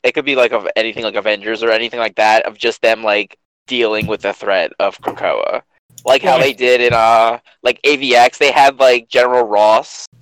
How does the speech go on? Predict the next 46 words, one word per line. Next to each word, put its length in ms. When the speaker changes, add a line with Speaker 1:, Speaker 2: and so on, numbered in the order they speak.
Speaker 1:
Like, 160
he, 240
he 220
deemed 560
that 220
threat 200
too 140
necessary, 540
so 120
he 220
infiltrated, 680
uh, 520
that 220
island 640
and 160
just, 140
like, 140
snooped 380
around 360
the 80
entire 320
time. 460
And 100
it 60
was 120
just 160
nothing 320
but, 160
like, 540
lore 680
and, 160
like, 200
story. 580
And 120
it 40
was 140
just, 380
it 60
was 340
just 260
nice 380
just 220
to 60
see, 320
like, 300
Speaker 2:
Yeah. 200